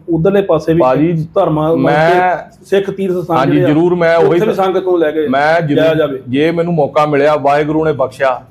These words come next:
Speaker 2: ਤਾਂ ਮੈਂ ਜ਼ਰੂਰ ਲੈ ਕੇ ਜਾਊਂਗਾ। ਵੈਸੇ ਫਿਲਹਾਲ ਸਾਡੇ ਗੜ੍ਹਦੀਵਾਲਾ 'ਚ ਬਲਦੇਵ ਭਾਜੀ ਹੈਗੇ ਆ, ਬਿਜਲੀ ਵਾਲੇ, ਸਰਿਆਲੇ ਵਾਲੇ,
Speaker 1: ਹੂੰ।
Speaker 2: ਇਹ ਸੇਵਾਵਾਂ ਨਿਭਾ ਰਹੇ ਆ।
Speaker 1: ਓਕੇ।
Speaker 2: ਉਹ ਬੱਸ ਲੈ ਕੇ ਜਾਂਦੇ ਆ,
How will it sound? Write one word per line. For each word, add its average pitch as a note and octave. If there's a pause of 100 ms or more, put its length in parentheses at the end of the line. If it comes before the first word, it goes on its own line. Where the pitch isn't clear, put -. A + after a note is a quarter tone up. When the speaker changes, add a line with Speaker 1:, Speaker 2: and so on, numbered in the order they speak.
(140)
Speaker 2:
ਤਾਂ C#3
ਮੈਂ E3
ਜ਼ਰੂਰ C3+
ਲੈ C#3
ਕੇ D3
ਜਾਊਂਗਾ। D#3
ਵੈਸੇ D3+
ਫਿਲਹਾਲ D3
ਸਾਡੇ D3
ਗੜ੍ਹਦੀਵਾਲਾ D3+
'ਚ D3+
ਬਲਦੇਵ C3
ਭਾਜੀ C#3+
ਹੈਗੇ B2
ਆ, B2+
ਬਿਜਲੀ B2
ਵਾਲੇ, C3+
ਸਰਿਆਲੇ A#2+
ਵਾਲੇ, G#2+
Speaker 1:
ਹੂੰ। C#3+ (240)
Speaker 2:
ਇਹ D#3+
ਸੇਵਾਵਾਂ C#3+
ਨਿਭਾ D3
ਰਹੇ F#2+
ਆ। E2+ (140)
Speaker 1:
ਓਕੇ। C#3 (320)
Speaker 2:
ਉਹ C#3+
ਬੱਸ B2+
ਲੈ C#3
ਕੇ C#3+
ਜਾਂਦੇ C3
ਆ, C#3+